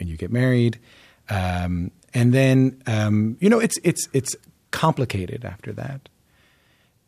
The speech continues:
I think when I was reading the book that there were moments where I said she could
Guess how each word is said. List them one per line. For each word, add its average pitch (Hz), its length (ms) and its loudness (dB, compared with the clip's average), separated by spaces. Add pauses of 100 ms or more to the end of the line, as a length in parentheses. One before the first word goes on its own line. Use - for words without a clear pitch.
(800)
I 147 180 4
think 147 300 2
when 131 100 4
I 127 80 4
was 117 160 2
reading 120 240 4
the 107 60 2
book 147 340 4
that 107 300 -4
there 107 160 -2
were 104 100 0
moments 113 420 2
where 98 120 0
I 98 80 -2
said 98 320 -4
she - 220 -2
could 101 360 -6